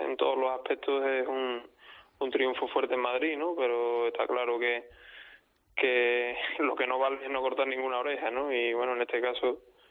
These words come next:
pues más allá de las cinco orejas, yo creo la dimensión dada en, en Olivenza, que, que bueno, como estoy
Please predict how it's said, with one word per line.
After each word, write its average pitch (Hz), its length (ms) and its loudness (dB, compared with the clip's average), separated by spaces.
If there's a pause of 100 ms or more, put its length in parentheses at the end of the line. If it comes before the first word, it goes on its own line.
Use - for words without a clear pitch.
(520)
pues 120 560 2
más 120 220 -2
allá 123 180 0
de 123 80 0
las 123 140 -2
cinco 127 240 -2
orejas, 127 300 2
yo 123 120 2
creo 123 180 2
la 123 140 0
dimensión 123 720 0 (180)
dada 123 640 0
en, 123 800 -4
en 131 140 0
Olivenza, 131 720 0
que, 123 840 -2
que 123 60 -4
bueno, 120 240 0 (720)
como 120 300 2
estoy 117 320 0